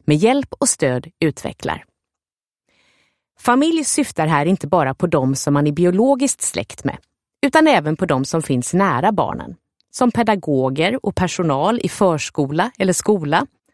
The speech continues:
tränare, grannar, vänners familjer. Helt enkelt de människor som finns med runt ett barn under uppväxten och hjälper barnen att utvecklas. Människan blir stark av att gå igenom svårigheter,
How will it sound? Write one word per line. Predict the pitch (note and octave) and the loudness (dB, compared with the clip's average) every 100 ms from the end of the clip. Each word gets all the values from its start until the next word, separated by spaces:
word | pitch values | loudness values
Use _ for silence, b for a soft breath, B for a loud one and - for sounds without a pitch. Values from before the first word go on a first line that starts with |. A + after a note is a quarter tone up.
| _ _ - | _ _ -2
tränare, | G3 F3 C#3 B2+ E3 C#4 - _ _ _ | 2 2 2 2 0 -2 -10 _ _ _
grannar, | F3+ F3 D3+ B2 D#3+ C#4+ - _ _ - | 0 2 2 0 0 -2 -8 _ _ -4
vänners | F#3 F#3 C3 - | 2 2 2 0
familjer. | - A#3 G#3 F#3+ A#3 C#4+ _ _ b b b b b _ _ | 2 4 4 2 0 -2 _ _ b b b b b _ _
Helt | C#4+ F4 C#4+ | 0 2 2
enkelt | F#3 - A#3 | 2 0 0
de | E3 D3+ | 2 2
människor | G3 D#3 B2+ D3 | 2 0 0 -2
som | D3 G#3+ | 0 -2
finns | G#3+ C#4 - | 0 0 2
med | D#3+ B3 | 2 2
runt | D#4 D#4+ | 2 0
ett | F4 - | -2 2
barn | D#3+ C3+ C#3 | 2 2 2
under | D3 D#3+ | 2 2
uppväxten | F#3+ - C3+ - - A#2 C#3 - | -2 -2 -6 -4 -2 -2 -2 -4
och | - | 0
hjälper | C#4 C#3 C3 - | 2 2 0 -2
barnen | D3+ A#2+ A#2+ A#2+ | -2 0 0 -2
att | B2+ | -2
utvecklas. | E3 D3 - - - E3+ - - _ _ _ _ _ _ _ _ _ _ _ _ _ _ _ _ - | -4 -4 -8 -8 -10 -8 -10 -12 _ _ _ _ _ _ _ _ _ _ _ _ _ _ _ _ 2
Människan | C#4+ C#4 G#3+ D#4 C#4 | 4 4 2 2 2
blir | E3 | 2
stark | - - G3+ A#3 A3 - | 0 0 2 2 0 -2
av | E3+ | -2
att | E3 | -2
gå | - E3 | -2 0
igenom | B2 A2+ A#2+ | 0 0 -2
svårigheter, | - E3 C3 B2 A#2+ - - - | -2 -2 -2 -2 -6 -10 -10 -14